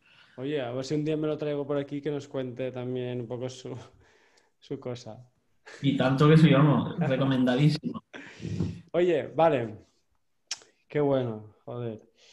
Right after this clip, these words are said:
Speaker 1: Eh, ¿cómo empezó? ¿Cómo te diste cuenta que la música era algo que podía ser interesante para ti?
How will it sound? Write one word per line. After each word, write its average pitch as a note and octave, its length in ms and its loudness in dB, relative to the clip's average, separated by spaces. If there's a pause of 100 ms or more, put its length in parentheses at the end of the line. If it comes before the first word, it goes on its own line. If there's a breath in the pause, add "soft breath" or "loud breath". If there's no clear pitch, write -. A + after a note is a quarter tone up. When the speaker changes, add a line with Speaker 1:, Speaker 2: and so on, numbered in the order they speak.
(320 soft breath)
Speaker 1:
Eh, D3 1080 2 (1120)
¿cómo F3 220 6
empezó? F3+ 880 2
¿Cómo F3+ 220 2
te G3 100 4
diste F#3+ 300 2
cuenta F3 480 2
que C#3 100 0
la C#3+ 100 2
música D3+ 520 0
era D3+ 240 4
algo C#3 1000 2 (140)
que C#3+ 100 -6
podía C#3 360 0
ser C3 760 -4 (720)
interesante C#3+ 640 -8
para B2 280 -8
ti? D3+ 360 -8